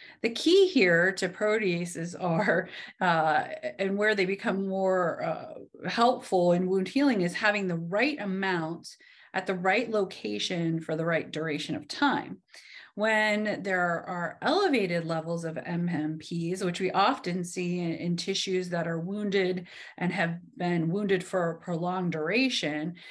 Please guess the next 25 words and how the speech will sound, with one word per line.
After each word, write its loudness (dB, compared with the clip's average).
is 0
this -2
unregulated 0
level 0
of -6
M -6
M -6
Ps. -14
And -4
this 0
can 4
lead -2
to -2
dysregulation 0
and 2
disorganization -2
of -4
the -6
wound 0
microenvironment. -4
And 0
then 0
therefore 2
we'll 0
see -2